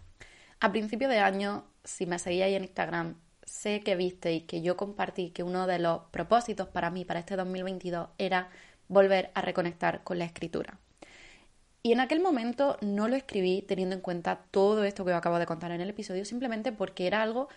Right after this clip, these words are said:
como que sentí que tenía que escribir en mis propósitos de año. Me sentí llamada a escribir aquello, en plan, quiero, no sé por qué, no te lo puedo razonar con palabras, pero algo me dice que quiero en dos mil veintidós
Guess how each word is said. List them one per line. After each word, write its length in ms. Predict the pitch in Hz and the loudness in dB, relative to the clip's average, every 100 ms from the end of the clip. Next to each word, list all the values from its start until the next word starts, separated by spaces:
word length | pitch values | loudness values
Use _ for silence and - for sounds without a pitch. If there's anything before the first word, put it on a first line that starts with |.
| - - _ | -20 -20 _
como 340 | - 214 202 - | 0 2 2 2
que 140 | 190 | 0
sentí 460 | 190 190 190 240 - | 0 -2 -4 -4 -4
que 100 | 220 | -2
tenía 260 | 185 185 | -2 -2
que 80 | 180 | -4
escribir 340 | 180 185 180 | -8 -4 -2
en 100 | 170 | -2
mis 100 | 170 | -6
propósitos 500 | 170 160 175 - 170 | -8 -8 -8 -8 -6
de 80 | 170 | -4
año. 220 | 165 165 | -4 -4
Me 80 | 170 | -6
sentí 320 | 180 180 185 | -6 -8 -4
llamada 540 | 214 214 202 208 320 - _ - - | 2 2 2 2 0 -4 _ -20 -12
a 60 | - | -10
escribir 380 | 202 - 190 180 | -6 0 2 0
aquello, 320 | 175 175 165 | -2 -4 -4
en 100 | 165 | -6
plan, 300 | 170 165 160 - - - _ _ _ _ | -4 -4 -6 -16 -20 -20 _ _ _ _
quiero, 340 | 202 214 359 415 | 2 4 4 0
no 160 | 175 214 | -4 -4
sé 120 | 254 | -4
por 200 | 226 196 | -6 -4
qué, 180 | 214 - - | -4 -6 -8
no 140 | - 196 | -8 -2
te 80 | 196 | 0
lo 100 | 185 | 2
puedo 160 | 185 | 0
razonar 380 | 180 180 185 208 | 0 -2 -4 -2
con 160 | 233 226 | -2 0
palabras, 320 | 214 226 208 | 0 0 -2
pero 200 | 185 185 | -2 0
algo 260 | 202 226 240 | 2 2 2
me 120 | 220 | -2
dice 280 | 208 220 233 | -4 -4 -8
que 180 | - 175 | -8 -8
quiero 260 | - 208 | -2 0
en 80 | 226 | 0
dos 100 | 190 | -4
mil 140 | 190 190 | -4 -4
veintidós 480 | 202 202 180 175 | -4 -2 -2 -2